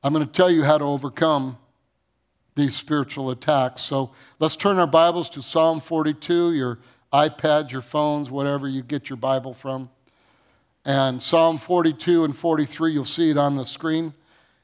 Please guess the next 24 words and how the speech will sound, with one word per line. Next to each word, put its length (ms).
Um, 460
I, 180
in 220
most 300
cases, 420
unless 320
stated, 500
use 380
New 100
King 260
James 440
Version. 400
Psalm 360
forty-two 520
and 100
forty-three, 680
I 120
believe, 340
was 160
written 260
at 120
the 80
same 280
time, 440